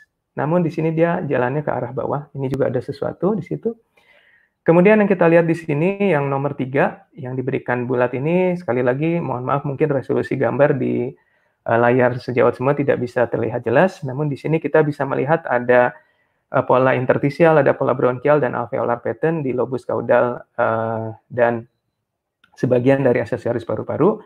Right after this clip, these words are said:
Eh, jantung sendiri tidak bisa diinterpretasikan dengan optimal karena tertutup dengan bayang, eh, siluet dari paru, dan kita lihat sebelah sini ini ada sesuatu juga di bagian ventral dari, eh, jantung tersebut, gitu ya. Nah, kemudian untuk, eh, daerah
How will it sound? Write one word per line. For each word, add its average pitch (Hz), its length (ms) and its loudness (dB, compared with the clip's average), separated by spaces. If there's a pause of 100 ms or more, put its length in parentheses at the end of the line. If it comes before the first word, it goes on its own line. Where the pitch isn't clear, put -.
(580)
Eh, 160 240 6
jantung 160 320 4
sendiri 175 320 0
tidak 143 320 0
bisa - 120 -2
diinterpretasikan 143 760 -4
dengan 135 200 -6
optimal 135 360 -4
karena 131 240 -6
tertutup 135 440 -2
dengan 123 280 -2
bayang, 123 520 0
eh, 117 200 -6
siluet 127 360 0
dari 117 200 -4
paru, 147 320 2
dan 131 160 0
kita 123 240 -4
lihat 123 200 0
sebelah 117 160 -2
sini 143 240 -4
ini 151 200 0
ada 131 160 -8
sesuatu - 400 -8
juga 127 400 2
di 123 240 -2
bagian 123 480 -4
ventral 127 400 0
dari, 143 480 0 (480)
eh, 117 240 4
jantung 120 320 0
tersebut, 117 400 -2 (160)
gitu 120 160 -14
ya. 131 80 -12 (1300)
Nah, 135 160 4
kemudian 175 480 4
untuk, 185 560 -2
eh, 143 480 4 (160)
daerah 131 400 0